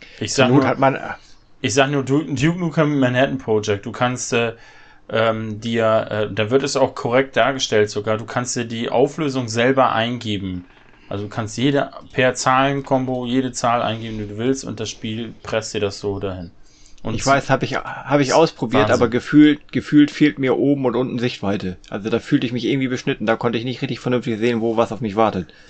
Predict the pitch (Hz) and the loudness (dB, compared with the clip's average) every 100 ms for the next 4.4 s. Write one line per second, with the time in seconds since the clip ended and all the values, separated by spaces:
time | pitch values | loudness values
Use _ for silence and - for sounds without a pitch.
0 | - 107 101 117 107 107 123 139 127 131 | -14 -10 -4 -4 -2 0 2 2 4 0
1 | 120 127 135 127 - 131 - 113 110 - | 0 -2 0 -2 -2 -4 -4 -8 -12 -20
2 | - - - 139 151 127 117 113 123 127 | -20 -14 2 4 4 0 2 2 2 -2
3 | 120 110 117 107 117 - - 113 - 107 | -2 0 0 2 0 0 -4 -2 -4 -2
4 | 113 127 143 147 | 0 2 0 -2